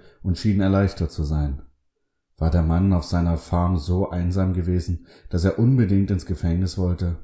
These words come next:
selbst wenn es ihm das Leben kosten würde? Der Galgen war alles, was ihm noch blieb.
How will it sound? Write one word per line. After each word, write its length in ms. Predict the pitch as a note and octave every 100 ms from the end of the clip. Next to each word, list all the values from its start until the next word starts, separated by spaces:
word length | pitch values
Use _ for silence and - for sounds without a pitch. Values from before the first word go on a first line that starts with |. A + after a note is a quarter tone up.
| - -
selbst 320 | F2+ D2+ -
wenn 100 | F#2
es 100 | F2
ihm 140 | E2+
das 160 | D#2+ D2+
Leben 340 | D#2+ E2+ F#2+
kosten 440 | F2+ F#2 - F2+ E2
würde? 420 | F2+ F2+ E2+ _ _ _ _ _ _ - -
Der 100 | D#2+
Galgen 400 | F2+ F#2 F#2 F2
war 160 | D#2+
alles, 440 | F2 F2 E2 - -
was 120 | D#2
ihm 140 | E2+
noch 160 | E2+ D#2
blieb. 400 | F#2 F2+ D2+